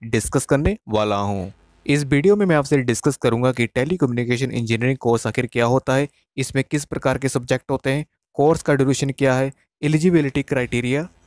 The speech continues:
यानी इस कोर्स को करने के लिए स्टूडेंट की आखिर क्या योग्यता होनी चाहिए, और अंत में मैं आपसे जॉब प्रोफाइल्स के बारे में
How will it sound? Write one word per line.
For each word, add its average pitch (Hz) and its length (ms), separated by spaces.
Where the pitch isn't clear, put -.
यानी 135 240
इस 190 240
कोर्स 139 300
को 143 140
करने 135 260
के 131 140
लिए 113 260
स्टूडेंट 165 400
की 143 160
आखिर 131 260
क्या 117 300
योग्यता 120 480
होनी 175 220
चाहिए, 117 420
और 139 120
अंत 160 280
में 135 280
मैं 117 120
आपसे 113 320
जॉब 139 240
प्रोफाइल्स 110 380
के 117 120
बारे 104 220
में 98 160